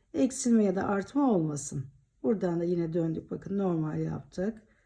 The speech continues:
Sonrakilere arka kanatlarını alarak çok kolay, çok çabuk, e, gidiyor.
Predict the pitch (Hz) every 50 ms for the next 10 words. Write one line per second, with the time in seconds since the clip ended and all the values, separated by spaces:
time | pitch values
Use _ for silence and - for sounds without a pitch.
0 | _ _ _ _ _ _ _ _ - - - 262 214 175 175 175 160 160 - 175
1 | 170 165 160 180 208 269 330 - - _ _ _ _ _ _ _ _ _ _ 247
2 | 247 226 214 220 220 170 - - 170 165 160 160 160 - 180 180 202 233 - 220
3 | 202 170 156 156 165 208 254 - - _ _ _ _ _ _ _ _ _ _ _
4 | _ _ _ _ _ _ - - 370 370 339 - - - 240 220 214 214 226 220
5 | - - 359 330 - - - 269 247 208 202 202 208 - - 247 185 180 185 185
6 | 185 190 180 175 185 165 175 190 185 185 214 269 320